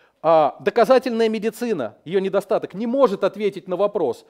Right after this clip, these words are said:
что было бы, если бы мы увеличили группу, продолжили исследование, если бы мы, э, изменили тяжесть заболевания,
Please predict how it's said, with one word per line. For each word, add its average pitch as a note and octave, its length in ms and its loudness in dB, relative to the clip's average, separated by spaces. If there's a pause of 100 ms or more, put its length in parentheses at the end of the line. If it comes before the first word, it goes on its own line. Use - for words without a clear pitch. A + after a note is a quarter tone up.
(120)
что C#4 340 0
было A3+ 320 6
бы, F3+ 300 2 (320)
если A3+ 240 -4
бы F#3 80 -6
мы A3 80 2
увеличили G3 500 -2
группу, C#3 500 -4 (380)
продолжили C#3+ 560 -2
исследование, A2+ 720 -12 (520)
если A#3 240 -4
бы G#3+ 140 -4
мы, G3+ 80 -8 (340)
э, F#3+ 600 4 (100)
изменили A3 400 -4
тяжесть G#3 340 -2
заболевания, D3+ 760 0